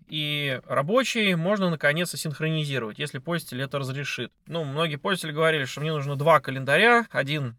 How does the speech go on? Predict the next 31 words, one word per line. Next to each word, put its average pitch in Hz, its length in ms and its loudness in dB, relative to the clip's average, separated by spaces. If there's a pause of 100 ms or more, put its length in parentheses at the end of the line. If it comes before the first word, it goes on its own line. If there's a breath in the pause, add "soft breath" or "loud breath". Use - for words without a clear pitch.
который 120 560 -6
в - 160 -20
моем 120 280 -2
рабочем 208 380 0
профиле, 175 420 -2
один, 143 240 0
который 117 720 -6
в 147 160 -20
персональном 233 540 2
профиле, 190 420 -4
мне 131 320 -6
с - 80 -20
ними 120 160 -12
трудно, 208 640 -2
мне 120 200 -10
надо 117 140 -8
туда 135 200 -4
и 127 40 -2
сюда 220 300 -2
смотреть, 175 540 -4
и, 135 80 -10
в - 20 -10
общем, 135 200 -12
мне 135 120 -8
это 143 140 -10
неудобно. 127 540 -8
Например, - 340 -16
такую - 320 -10
штуку 156 300 -10
убрали. 120 460 2 (600)
Убрали 185 800 6